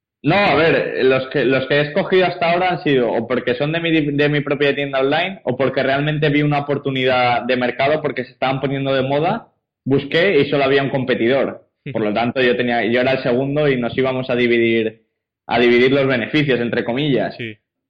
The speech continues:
Speaker 1: Luego, cuando realmente la gente se dio cuenta que ya habían como diez, quince competidores, es cuando yo ya me salí, porque ya empezaban en, en guerra de precios y demás, y yo ya no quería entrar ahí,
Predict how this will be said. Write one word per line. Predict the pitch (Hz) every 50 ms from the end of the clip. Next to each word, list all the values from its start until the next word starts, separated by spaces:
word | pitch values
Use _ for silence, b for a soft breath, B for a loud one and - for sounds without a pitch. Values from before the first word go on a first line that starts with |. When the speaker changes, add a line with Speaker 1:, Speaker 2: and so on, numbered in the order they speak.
| _
Speaker 1:
Luego, | - 123 135 143 147 147 143 110 -
cuando | 123 123 120 123 123
realmente | - - 131 131 139 143 147 147 147 147 156 147 147 147 147 143 131 101
la | 139 135 135 -
gente | - 160 156 143 131 120 -
se | 131 123
dio | 127 139 139 -
cuenta | 151 151 151 151 151 151 160 160 175 175 165 135 - -
que | - 120
ya | 120 120
habían | 120 123 131 127 123 113
como | - 117 120 113 110
diez, | 120 131 139 135 131 -
quince | - 139 135 - 151 123
competidores, | - 139 127 123 131 - 127 127 135 135 143 147 147
es | 151 147
cuando | - 147 135 127 123
yo | 123 127 131
ya | 131 127 120
me | 120 120 120
salí, | - 120 107 117 123 117 107
porque | - 110 104 - 110 110
ya | 110 113 113 117
empezaban | 117 117 120 127 120 - 127 123 127 127 123
en, | 123 123 123 120 120 _ -
en | - 117 117 117
guerra | 117 123 127 135 131 127
de | 123 117
precios | - 123 131 139 143 143 143 135 135 131 131
y | 131
demás, | 120 117 123 131 139 139
y | 135 120
yo | 120
ya | 123 127
no | 127 127 120
quería | 131 123 123 123
entrar | 123 120 120 123 120 120
ahí, | 123 135 151 165 160 - _